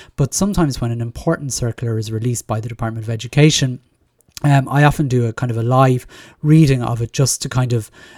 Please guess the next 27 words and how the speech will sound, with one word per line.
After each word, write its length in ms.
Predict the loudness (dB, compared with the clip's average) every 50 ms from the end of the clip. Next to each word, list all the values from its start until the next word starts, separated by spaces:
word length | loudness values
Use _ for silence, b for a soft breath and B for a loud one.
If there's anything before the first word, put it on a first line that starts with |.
| B -2
uh, 240 | 2 2 2 2 2
in 80 | 2 2
a 60 | 4
way, 240 | 6 6 6 4 2 -2 -8 _ -2
uh, 440 | 0 2 2 2 2 0 0 -2 -4 -8 -14 _ _ -12 -10
mutually 720 | -8 -8 -6 -6 -6 -4 0 0 0 0 2 0 0 2
beneficial, 560 | 2 2 2 2 2 2 2 4 4 2 2
I 100 | 4 4
hope, 220 | 4 4 2 2 0 -6 -8
uh, 200 | -4 0 2 2
hopefully 400 | 2 2 2 2 4 4 4 2
for 180 | 0 -2 0
me, 280 | 4 4 6 6 6 4
it's 280 | 4 2 -2 -2 -2 0
so 140 | 0 2
I 100 | 2 0
can 140 | 0 -4 -6
try 180 | -4 -4 -4 -4
and 80 | -2
get 240 | -2 -2 -2 -4 -6 B B B B B B -6
a 40 | -4
little 180 | -2 -2 0
bit 140 | 0 0 0
of 100 | 0 2
wind 240 | 2 4 4 4 4
of 100 | 4 6
it 220 | 4 4 2 0